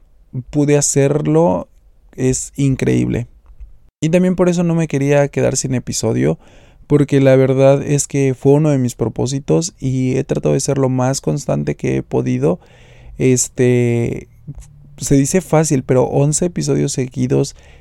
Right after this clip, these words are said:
de levantarte temprano, de editar, de subir, de, oh,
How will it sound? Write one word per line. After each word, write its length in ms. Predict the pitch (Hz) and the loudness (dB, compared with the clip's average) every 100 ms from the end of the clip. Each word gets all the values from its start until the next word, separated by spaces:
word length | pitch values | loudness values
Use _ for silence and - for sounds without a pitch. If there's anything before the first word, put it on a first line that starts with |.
| - | -4
de 100 | 135 | 2
levantarte 560 | 127 123 131 123 139 135 127 | 6 6 4 0 2 2 2
temprano, 540 | 131 123 127 127 127 131 | 0 0 2 2 -2 -2
de 240 | 123 117 | 0 2
editar, 640 | 117 113 - 117 120 123 - | 2 -2 0 2 2 0 -2
de 140 | 127 | -4
subir, 560 | - 123 120 123 127 - - - - | -2 -2 0 0 0 -4 -20 -20 -8
de, 640 | 131 127 127 123 123 117 - - - - - - | 0 4 4 4 0 -4 -10 -20 -20 -20 -20 -16
oh, 120 | - | -4